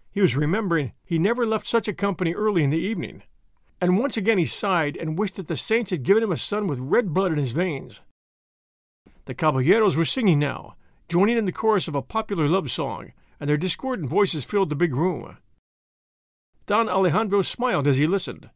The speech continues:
for it brought his own youth back to him. They sprawled on chairs and benches on both sides of the long table, pounding it with their mugs as they sang,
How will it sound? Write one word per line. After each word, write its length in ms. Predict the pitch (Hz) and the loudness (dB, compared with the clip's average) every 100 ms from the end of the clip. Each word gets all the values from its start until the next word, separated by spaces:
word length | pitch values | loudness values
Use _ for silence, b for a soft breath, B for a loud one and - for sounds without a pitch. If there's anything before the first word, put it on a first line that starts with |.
| _ - | _ -6
for 140 | 175 | -4
it 80 | 131 | -2
brought 180 | 202 190 | 0 -2
his 120 | 156 | -2
own 260 | - 220 | 0 0
youth 300 | 156 220 - | 2 0 -2
back 200 | - 190 - | -4 -4 -4
to 140 | 120 | -8
him. 200 | 76 85 - _ _ _ _ _ _ _ - | -8 -14 -20 _ _ _ _ _ _ _ -10
They 100 | - | -4
sprawled 480 | 147 - 110 165 220 | -4 -4 -2 2 4
on 160 | 226 214 | 2 0
chairs 340 | - 214 220 | 0 2 2
and 160 | 202 147 | 0 -2
benches 320 | 202 170 147 | 0 0 0
on 120 | 151 | -2
both 200 | 127 208 | 0 -2
sides 260 | - 208 165 | 0 -2 0
of 80 | 165 | 0
the 60 | |
long 260 | 160 190 180 | 0 2 0
table, 460 | - 170 113 - b b b | 0 -2 -2 -10 b b b
pounding 340 | - 233 202 190 | 0 2 4 4
it 60 | |
with 100 | 170 | 2
their 100 | 165 | 0
mugs 400 | 135 175 220 151 | 0 0 0 0
as 100 | 139 | 0
they 120 | 139 | 0
sang, 500 | 139 - 165 120 71 | -2 -2 -4 -4 -8